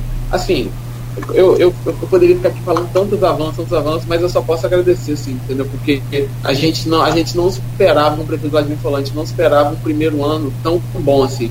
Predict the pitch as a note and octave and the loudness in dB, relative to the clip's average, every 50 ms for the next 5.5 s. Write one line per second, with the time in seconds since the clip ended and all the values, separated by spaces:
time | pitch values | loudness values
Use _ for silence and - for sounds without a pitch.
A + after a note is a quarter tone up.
0 | - - D3 C#3+ C#3 B2+ B2 A#2+ A#2+ - - - - - - A#2+ A#2+ C3+ D3+ D3+ | -2 0 0 2 2 4 2 2 2 0 -6 -8 -8 -6 0 0 2 4 4 2
1 | - - - D#3+ D3 D#3 D#3 - - E3+ D#3 D3+ D#3 F#3 G3 A3 - - E3+ D#3+ | 2 2 2 2 2 2 2 0 -4 -4 -2 -2 -2 -2 -2 -2 -4 -2 -2 -2
2 | D#3 D3 D3+ D3 - D3+ C#3 B2+ B2 A#2+ B2+ B2+ C#3 D3 D3+ D3+ - - - - | 0 0 -2 -2 0 0 0 0 0 0 2 4 4 4 4 2 -2 -6 -8 -8
3 | - - - - - - C#3 D#3+ F#3 F#3+ G3+ G3 - - - D#3+ D#3 D3+ D3 C#3+ | -8 -8 -8 -8 -8 -6 -2 0 0 2 2 0 0 2 2 4 4 4 2 0
4 | D3 C#3+ C#3+ C#3+ C#3+ C#3+ C#3 B2+ A#2+ B2 B2+ C#3 C#3+ D3+ C#3+ C#3 C#3+ C#3+ C#3+ C#3+ | 0 2 2 2 4 6 6 6 6 4 4 4 2 2 0 0 0 0 0 -2
5 | - - - - - C3+ - D#3 D3+ - | -4 -8 -6 -6 -6 -2 -2 -2 -4 -4